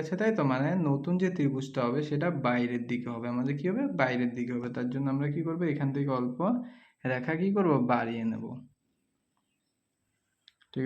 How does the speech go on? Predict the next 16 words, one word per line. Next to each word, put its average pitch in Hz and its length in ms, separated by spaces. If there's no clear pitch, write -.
আছে? 147 140
এদিকে 135 320
বাড়িয়ে 120 300
নিলাম, 151 300
এর 131 80
দিকেও 143 300
কি 196 140
করব? 160 140
আমরা 117 180
বাড়িয়ে 113 440
নেব, 110 140
ঠিক 127 200
আছে? 123 220
আমরা 156 240
কি 156 120
করলাম? 170 260